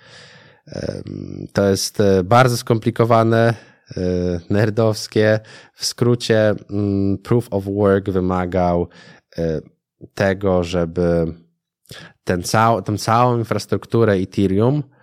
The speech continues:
utrzymywać przez tych górników, tak, żeby te setki tysięcy komputerów podłączonych do sieci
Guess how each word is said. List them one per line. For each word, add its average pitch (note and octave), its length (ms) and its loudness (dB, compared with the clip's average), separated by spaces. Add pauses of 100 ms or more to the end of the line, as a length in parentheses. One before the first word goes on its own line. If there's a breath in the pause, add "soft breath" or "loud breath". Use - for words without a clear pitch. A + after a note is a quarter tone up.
(280 soft breath)
utrzymywać A2+ 640 0
przez - 200 -2
tych G2+ 200 0
górników, G#2 600 2
tak, F#2 220 0
żeby F2+ 320 0
te F2+ 140 -4
setki - 380 -4
tysięcy G#2+ 440 -4
komputerów G#2 640 -2
podłączonych G2+ 680 0
do F2+ 140 -2
sieci C3 520 2